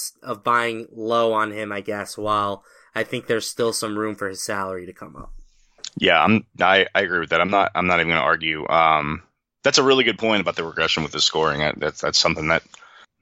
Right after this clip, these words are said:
Speaker 2: a lot of people, a lot smarter than me, come up with ideas like that. <laughs>
Speaker 1: Yes. Uh, Brian's one of the best N B A writers in the business, so you should follow him on Twitter if, if, uh, if you're already not. Uh, but one, before we move on, one other guy due for some positive regression,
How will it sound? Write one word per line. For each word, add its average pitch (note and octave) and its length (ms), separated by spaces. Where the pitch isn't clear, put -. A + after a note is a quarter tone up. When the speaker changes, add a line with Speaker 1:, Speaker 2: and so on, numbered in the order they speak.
Speaker 2:
a - 40
lot G2+ 120
of - 60
people, F#2 380
a F2+ 80
lot F2 220
smarter F2 380
than D#2+ 160
me, D#2 120
come E2+ 140
up E2 140
with - 100
ideas D#2+ 400
like D2 160
that. - 240
<laughs> - 40
Speaker 1:
Yes. A#2+ 500
Uh, C#3 200
Brian's D#3 420
one D3+ 160
of C#3 60
the C3+ 80
best C3 260
N B2+ 140
B A#2+ 160
A A#2 80
writers A2+ 340
in G#2+ 100
the G2+ 80
business, G2 440
so - 80
you A2 180
should A2 180
follow A2 380
him G#2 160
on G2 120
Twitter G2+ 300
if, F#2+ 240
if, G#2 280
uh, F#2+ 260
if G#2 140
you're G#2 180
already F#2+ 340
not. F#2 280
Uh, A2 460
but C3 240
one, C#3+ 300
before D#3+ 300
we D3+ 100
move C#3 160
on, B2 260
one B2 160
other B2+ 200
guy C3 180
due C3 140
for C3+ 100
some C3 180
positive B2+ 460
regression, C3+ 600